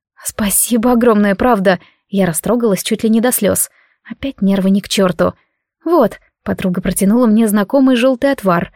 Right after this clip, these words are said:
«Выпей, сразу станет легче. Это тебя от истощения резерва так развезло. Мне Диэль всё рассказал». Как тот предатель погиб, как ты с Ирбисом общалась,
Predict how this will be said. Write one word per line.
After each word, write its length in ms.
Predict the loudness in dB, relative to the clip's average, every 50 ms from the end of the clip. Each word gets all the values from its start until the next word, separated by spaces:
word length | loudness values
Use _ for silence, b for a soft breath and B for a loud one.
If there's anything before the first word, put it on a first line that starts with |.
| b b b b b b b
«Выпей, 440 | 0 2 2 2 2 0 -2 -2 b b b b
сразу 360 | -4 -2 0 2 2 2 0
станет 340 | 0 0 2 2 2 2 2
легче. 440 | 2 2 2 0 0 -2 -2 -2 -2 b b b b b b _ -4
Это 540 | -2 -2 -2 -2 0 0 2 2 2 2 0 -2
тебя 380 | -4 -2 0 2 2 4 4 2
от 100 | 2 0
истощения 540 | -2 -2 -2 -2 -2 0 2 2 2 4 2
резерва 360 | 2 2 2 2 2 2 0
так 200 | 0 -2 -2 0
развезло. 560 | -2 0 0 0 0 0 2 2 2 2 0 b b b b b b b
Мне 380 | 2 2 4 4 4 2 2
Диэль 260 | 2 2 0 0 0
всё 160 | 0 0 0 -2
рассказал». 580 | -2 0 0 0 2 2 2 2 2 2 0 b b b b b b _ _ _
Как 300 | -4 -2 -2 -2 -2 -2
тот 280 | 0 2 2 2 0 0
предатель 460 | 0 0 2 4 2 2 2 0 0
погиб, 360 | 2 2 2 2 0 0 -2
как 180 | -4 -6 -4 -4
ты 80 | -4
с 120 | -2 0 0
Ирбисом 400 | 2 2 2 2 0 0 0 0
общалась, 500 | 0 0 0 0 2 2 0 0 -4